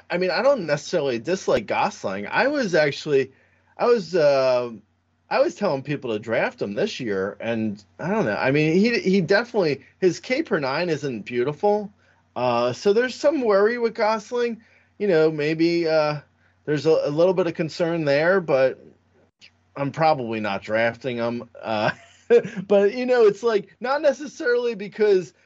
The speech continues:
of how high he's this year. It's just where he's going next year more. So I don't know. I, I, I feel like it's, uh, it's a, it's gonna be a process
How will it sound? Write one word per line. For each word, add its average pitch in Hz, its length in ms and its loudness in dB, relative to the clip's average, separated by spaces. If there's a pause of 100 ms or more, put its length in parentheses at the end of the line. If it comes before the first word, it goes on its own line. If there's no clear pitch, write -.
of 165 140 -4
how 175 260 -2
high 170 260 -2
he's 160 280 -4
this 240 260 2
year. 156 280 0
It's 139 100 -2
just 151 200 -8
where 165 260 2
he's 147 180 -4
going 135 320 -2
next 143 320 -4
year 247 180 -4
more. 254 400 2 (380)
So 143 420 2
I 190 100 0
don't 220 120 0
know. 139 240 0
I, 139 280 2 (380)
I, 165 360 0
I 160 40 0
feel 208 220 4
like 185 260 4
it's, 156 300 -6
uh, 131 280 0 (220)
it's 175 280 -4
a, 202 240 0
it's 202 120 2
gonna 277 200 2
be 247 100 0
a 143 80 2
process 135 960 -6